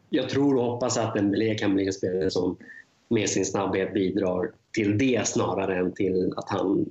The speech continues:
på egen hand ska göra saker och ting. Det kan han ju också få göra emellanåt, men, <laughs> men att han framförallt liksom, eh, skapar ytor åt Messi, det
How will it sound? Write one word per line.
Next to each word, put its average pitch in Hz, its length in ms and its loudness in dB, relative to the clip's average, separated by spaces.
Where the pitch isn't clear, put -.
på 113 80 0
egen 113 320 2
hand 98 200 0
ska - 140 -2
göra - 200 0
saker - 300 -4
och - 80 -4
ting. - 180 -2
Det 113 100 2
kan 117 160 0
han 107 100 0
ju 107 60 2
också 117 200 -2
få - 80 -4
göra 107 140 0
emellanåt, 101 460 0
men, 107 120 2
<laughs> - 240 -14
men 101 340 0
att - 80 -8
han 107 140 2
framförallt 117 560 0
liksom, 98 380 -2
eh, 113 460 0
skapar 110 440 -2
ytor 101 260 0
åt - 180 -6
Messi, - 440 -4
det 120 300 -2